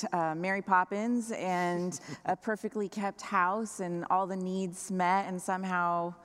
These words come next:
Speaker 1: probably working or present at everything, right? Like, there's a lot
Speaker 2: Right.
Speaker 1: that we can put into that. We can layer that with a whole lot of things that are really, uh, impossible to meet and overwhelming.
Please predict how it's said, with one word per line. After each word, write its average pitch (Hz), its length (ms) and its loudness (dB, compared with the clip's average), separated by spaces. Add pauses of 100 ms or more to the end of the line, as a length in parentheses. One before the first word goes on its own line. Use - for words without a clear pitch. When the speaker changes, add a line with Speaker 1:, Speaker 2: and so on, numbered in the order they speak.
(420)
Speaker 1:
probably 180 600 2
working 196 760 0
or 175 640 0
present 196 460 2
at 190 120 0
everything, 180 600 0
right? 214 260 4
Like, 214 120 -4
there's 190 160 -2
a 196 60 0
lot 185 320 6
Speaker 2:
Right. 123 120 -4
Speaker 1:
that 185 140 0
we 190 120 0
can 180 200 -4
put 190 180 -4
into 185 240 -4
that. 156 240 4
We 165 80 -6
can 165 220 -4
layer 180 260 0
that 156 180 2
with 160 120 -4
a 165 40 -4
whole 165 140 -4
lot 151 160 0
of 160 80 -8
things 156 300 -4
that 151 80 -6
are 151 260 -4
really, 160 560 -2 (880)
uh, 139 300 2
impossible 160 420 0
to 143 60 -2
meet 160 260 0
and 143 160 0
overwhelming. 151 640 0